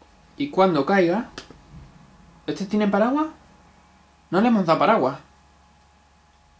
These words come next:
Ahora que me doy cuenta. Bueno, así vemos si le hace daño el caerse o no. Esperemos que no.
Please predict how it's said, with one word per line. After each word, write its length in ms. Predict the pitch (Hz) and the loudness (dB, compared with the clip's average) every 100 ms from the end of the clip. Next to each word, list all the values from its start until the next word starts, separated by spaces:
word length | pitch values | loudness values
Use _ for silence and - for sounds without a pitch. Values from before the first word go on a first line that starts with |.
| - | -10
Ahora 220 | 165 165 | -8 -8
que 80 | 151 | -8
me 140 | 147 | -6
doy 160 | 175 170 - | -6 -6 -4
cuenta. 680 | 196 180 170 - - - - - - - _ _ - | -4 -4 -6 -6 -6 -10 -14 -14 -16 -16 _ _ -6
Bueno, 180 | 240 160 | -2 0
así 180 | 160 | 2
vemos 280 | 202 208 208 | 2 2 2
si 340 | 202 202 196 190 | 2 4 4 4
le 100 | 190 | 4
hace 200 | 185 185 | 4 2
daño 260 | 185 185 | 4 2
el 120 | 180 | 2
caerse 460 | 175 175 170 180 170 | 4 2 2 -2 -2
o 80 | - | 0
no. 180 | 156 127 - | -2 -4 -12
Esperemos 360 | - 160 165 | -6 -2 0
que 100 | 165 | 0
no. 100 | 143 | -4